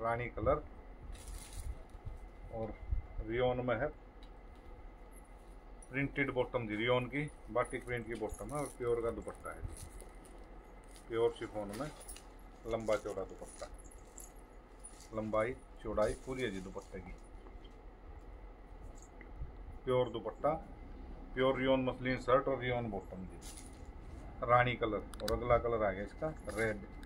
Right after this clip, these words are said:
यो है इसका रेड कलर जी, रियोन फैब्रिक रेड कलर, यो इसका रेड कलर जी, और यह है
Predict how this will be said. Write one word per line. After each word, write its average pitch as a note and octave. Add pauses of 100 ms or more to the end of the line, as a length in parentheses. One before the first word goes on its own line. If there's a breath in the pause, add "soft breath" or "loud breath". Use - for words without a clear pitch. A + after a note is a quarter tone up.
(1080)
यो A#2
है G#2+
इसका C#3+ (140)
रेड A2+
कलर G#2+
जी, - (2250)
रियोन A#2
फैब्रिक G#2+
रेड A#2
कलर, F#2 (3000)
यो A2
इसका -
रेड A#2
कलर A2
जी, F#2+ (1500)
और G#2+
यह A2+
है A#2